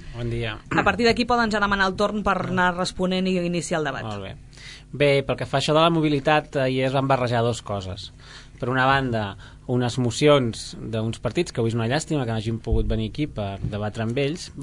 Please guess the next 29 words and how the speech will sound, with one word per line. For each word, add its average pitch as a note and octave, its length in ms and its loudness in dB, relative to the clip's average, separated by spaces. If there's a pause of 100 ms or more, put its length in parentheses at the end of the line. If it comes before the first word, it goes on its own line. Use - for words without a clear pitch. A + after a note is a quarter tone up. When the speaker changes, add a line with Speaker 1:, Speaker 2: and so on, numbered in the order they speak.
(100)
Speaker 1:
una A#2 240 -4
part, B2+ 260 -2
el F#2 80 -12
Partit F#2+ 220 -12
Socialista, A#2 480 -8
la G2 100 -8
Ciutadans G2+ 400 -8
sí G#2 120 -12
que - 100 -8
ha - 20 -8
vingut, C3 320 -8
no? D#3 140 -6 (480)
En C#3 140 0
la C3+ 120 4
qual, D#3 380 6 (140)
en C3+ 100 -2
bona C3+ 180 0
mesura, C#3+ 200 4
es D3 80 0
demanava, D3 400 2
doncs, A#2+ 180 -4
la, G2+ 460 -6
que G#2 100 -10
s'apartés A2+ 460 -2
de C#3+ 100 4
les C#3 100 4
responsabilitats C#3 1040 0
al A2 260 -2
regidor B2 600 0